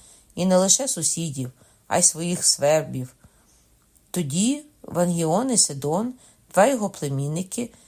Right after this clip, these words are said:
сини його сестри та Віблія, царя Гермундулів, вирішили змусити його знову вирушити до Риму, шукати щастя в грі. А,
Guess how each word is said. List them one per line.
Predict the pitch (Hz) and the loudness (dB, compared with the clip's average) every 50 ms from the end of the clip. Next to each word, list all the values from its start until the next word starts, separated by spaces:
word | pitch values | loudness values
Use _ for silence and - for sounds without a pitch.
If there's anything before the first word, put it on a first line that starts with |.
| _ _ _ | _ _ _
сини | - - - 190 190 180 165 | -4 -2 0 0 0 0 0
його | 160 156 170 180 | -2 -2 0 0
сестри | 175 - 202 208 - - 185 170 147 139 | 0 2 0 0 -2 0 -2 -2 -2 -4
та | 143 - - 147 | -6 -4 -4 -4
Віблія, | 143 147 156 147 127 131 127 127 123 117 127 135 - _ _ _ _ _ _ _ - _ _ _ _ _ _ _ - _ - | -4 -2 -4 -4 -6 -6 -6 -6 -6 -8 -10 -12 -16 _ _ _ _ _ _ _ -20 _ _ _ _ _ _ _ -14 _ -2
царя | - 180 170 160 160 147 143 | 2 2 4 4 6 4 4
Гермундулів, | 156 156 160 160 156 165 165 160 165 143 143 160 147 - - - - - _ _ _ _ _ - - - _ _ _ _ _ - | 2 0 -2 -2 -2 -2 -2 -2 -4 -4 -4 -4 -4 -4 -6 -8 -10 -14 _ _ _ _ _ -20 -20 -20 _ _ _ _ _ -8
вирішили | - 147 214 330 370 370 - 330 330 311 302 | -2 0 0 2 2 2 0 0 0 -2 -2
змусити | 262 202 208 220 277 277 - 294 269 - 277 254 | 0 0 0 2 2 2 0 0 -2 -2 0 0
його | 247 220 220 208 | 2 2 2 0
знову | 175 151 170 170 185 214 233 233 | 0 0 0 0 0 0 0 -2
вирушити | 202 175 175 175 208 202 - - 185 - 214 | 0 2 2 2 2 0 -2 -4 -4 -6 -6
до | 190 190 - | -4 -2 -2
Риму, | - 107 107 101 95 101 - - - _ _ _ _ _ _ _ _ - | -2 -2 -2 -4 -6 -8 -10 -12 -16 _ _ _ _ _ _ _ _ -8
шукати | - - 339 330 - 302 254 - - 185 | -6 -6 -4 0 2 2 2 2 2 0
щастя | - - 170 151 151 - - 156 | 0 2 0 -2 -4 -4 -6 -6
в | 147 | -6
грі. | 147 151 151 143 135 - _ _ _ _ _ _ _ _ _ _ _ _ _ _ _ _ _ _ _ _ _ - | -6 -6 -6 -6 -8 -10 _ _ _ _ _ _ _ _ _ _ _ _ _ _ _ _ _ _ _ _ _ -12
А, | - 165 180 202 226 233 233 226 220 214 208 202 190 | -8 -4 -4 -2 -2 -2 -2 -2 -2 0 -2 -2 -4